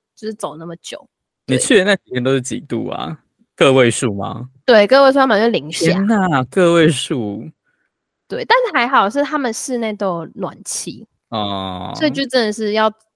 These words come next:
Speaker 1: 穿那种很，很容易穿，
Speaker 2: 洋葱式，
Speaker 1: 对，对，对，对，对。
Speaker 2: 就很容易脱掉的，
Speaker 1: 对，对，对，
Speaker 2: 就很方便。
Speaker 1: 对。对，蛮，蛮方-，真的蛮方便。
Speaker 2: <laughs>
Speaker 1: 对，然后我讲什么？哦，反正就有一天我就自己去，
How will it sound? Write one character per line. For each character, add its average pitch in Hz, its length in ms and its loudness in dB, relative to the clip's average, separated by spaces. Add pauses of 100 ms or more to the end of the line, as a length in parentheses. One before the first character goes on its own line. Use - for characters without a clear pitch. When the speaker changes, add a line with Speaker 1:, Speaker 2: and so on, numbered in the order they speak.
Speaker 1:
穿 202 280 -8
那 202 120 -8
种 190 420 -12
很， 190 260 -10
很 101 220 -2
容 92 100 -4
易 - 40 -6
穿， 113 100 0
Speaker 2:
洋 87 60 -4
葱 - 60 -
式， 104 400 -6
Speaker 1:
对， 196 120 -4
对， - 20 -6
对， 185 80 -8
对， 165 220 -12
对。 156 160 -20
Speaker 2:
就 - 100 -4
很 123 140 0
容 98 160 -4
易 117 60 -6
脱 98 240 -2
掉 98 240 -2
的， - 120 -10 (200)
Speaker 1:
对， 190 100 -6
对， 175 140 -6
对， - 20 -6
Speaker 2:
就 123 140 0
很 113 120 -4
方 92 280 -4
便。 107 240 -4 (100)
Speaker 1:
对。 - 140 -16
对， 202 120 4
蛮， 180 200 0
蛮 196 180 2
方-， 202 220 4
真 277 100 4
的 262 80 6
蛮 185 160 2
方 233 180 0 (120)
便。 240 240 -2 (840)
Speaker 2:
<laughs> - 920 -10
Speaker 1:
对， 254 300 6
然 226 100 2
后 269 320 4 (280)
我 202 120 -6
讲 185 240 -6
什 196 60 -4
么？ - 80 -6
哦， 226 140 2 (260)
反 240 140 2
正 370 100 2
就 - 20 0
有 247 120 6
一 - 20 2
天 240 100 2
我 214 60 0
就 208 80 -6
自 214 140 -8
己 185 100 -6
去， 208 180 -8